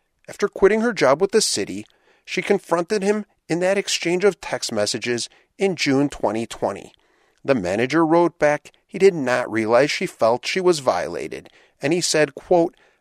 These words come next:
"I guess I thought the age gap didn't matter since you were about to start college." But he acknowledged, "You were too young for me."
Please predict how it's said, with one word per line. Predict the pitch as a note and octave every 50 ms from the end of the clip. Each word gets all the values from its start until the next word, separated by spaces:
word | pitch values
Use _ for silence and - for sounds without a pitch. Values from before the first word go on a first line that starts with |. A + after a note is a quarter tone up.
| _ _ -
"I | D#3
guess | D3 A#2 - - - - D3+
I | C#3+
thought | - - G#2 F#2+ -
the | - D#3 - -
age | G#2 G2 G2+ G2 - -
gap | - G2 G2 - _ _
didn't | - B2 A2+ A#2 B2+ C3 -
matter | G#2 G2 F2+ F2+ F2+ F#2 F#2 - _ _ _ _ _
since | - - F#3 D#3+ - C#3
you | C3
were | B2 A#2
about | G#2+ G2+ F#2+ D2 - -
to | - A#2+
start | - - - F2+ F#2 - -
college." | - - G#2+ F2 E2+ F2 - - - - - - _ _ _ _ _ _ _ _ _ _
But | - D3+ D#3
he | E3
acknowledged, | E3 - D#3+ D3+ D3+ D#3 D#3 D#3 D3+ D3 - - - - _ _ _ _ _ _ -
"You | D3 C#3
were | A#2+ A2 G#2
too | G2+ - - C3 C3
young | A#2+ C3 C3+ C#3 B2+
for | G#2 - - D#2+
me." | D#2+ D#2+ D#2 - -